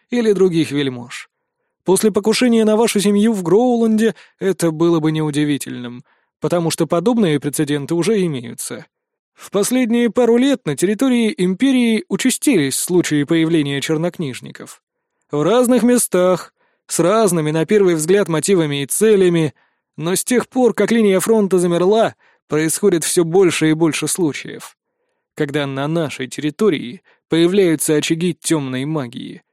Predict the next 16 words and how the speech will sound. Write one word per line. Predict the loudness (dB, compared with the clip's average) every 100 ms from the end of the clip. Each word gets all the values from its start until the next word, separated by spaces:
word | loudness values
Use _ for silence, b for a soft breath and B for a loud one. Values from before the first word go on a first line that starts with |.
| _ _ _ _ -8
Отдельные | -4 -2 0 2 4 2
колдуны, | 2 2 2 2 2
прячущиеся | 2 2 2 -2 0 0 0 -2
под | -2 0
личинами | 0 0 -2 0
добропорядочных | -2 0 0 2 0 -2 -6 -10 -4
граждан, | 0 0 0 -2 -4 -8 _ _ _ -10
дикие | -4 -4 -2 0
секты | 0 0 0 0 -2
в | 0
городских | -2 -2 0 -2 0
трущобах, | -4 -4 0 2 2 0 -4 -10 _ _ _ 0
тайные | 2 4 4 4
ковины | 4 4 4
в | 2
лесах. | 0 0 -2 -2 -6